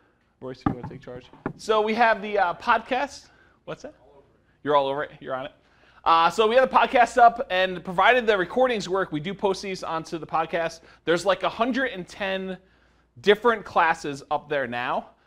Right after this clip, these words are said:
So if you are coming in as your first time or first couple times, if you missed any classes,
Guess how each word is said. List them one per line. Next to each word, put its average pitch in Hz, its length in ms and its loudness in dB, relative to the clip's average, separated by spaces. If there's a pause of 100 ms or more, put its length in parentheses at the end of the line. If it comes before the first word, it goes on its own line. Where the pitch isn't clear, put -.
(160)
So 147 400 2
if 147 260 -2
you 175 280 -2
are 160 180 2
coming 196 380 -2
in 190 160 -4
as 170 80 -6
your 170 80 -2
first 185 260 -6
time 175 260 -2
or 147 40 -4
first 170 240 -8
couple 180 180 -2
times, 170 380 -8
if 151 100 -14
you 156 100 -10
missed 165 300 -8
any 165 140 -6
classes, 165 580 -4